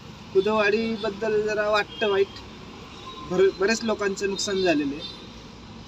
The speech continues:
कारण, अं, काल पण मला जेव्हा गाडी भरत, भरत होतो मी एकाची, आमच्या दुसऱ्या साहेबाची, तर तिथं त्यांच्या शेजारचा एक साहेब होता, तर तो सांगत होता की त्याला,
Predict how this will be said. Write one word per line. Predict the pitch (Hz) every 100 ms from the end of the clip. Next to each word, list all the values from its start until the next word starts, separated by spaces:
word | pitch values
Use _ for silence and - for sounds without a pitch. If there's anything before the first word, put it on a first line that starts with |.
| - - - - - 190
कारण, | 190 196 208
अं, | 202 196 196 190
काल | 185 226 220
पण | 226 240
मला | 240 233 233 233 226 202 - - - 190
जेव्हा | 214 214
गाडी | 208 214
भरत, | 214 202 196
भरत | 170 202 233
होतो | 226 196
मी | 190
एकाची, | 180 160 165 170 190 254 - 165
आमच्या | 160 165
दुसऱ्या | 165 165 170
साहेबाची, | 165 135 139 - 370 - - - - - - - - -
तर | 175
तिथं | 208 202 226 220
त्यांच्या | - - 220 226
शेजारचा | 233 208 202 190 220
एक | 208
साहेब | - 175 165
होता, | 131 - - - -
तर | 175
तो | - 214 226
सांगत | 220 202 220 233
होता | 175 185 233 - - - - - - - - - -
की | 226 247 254 285 - - - - - 855 831 - - - - - - - - - - - - - -
त्याला, | 226 240 254 254 269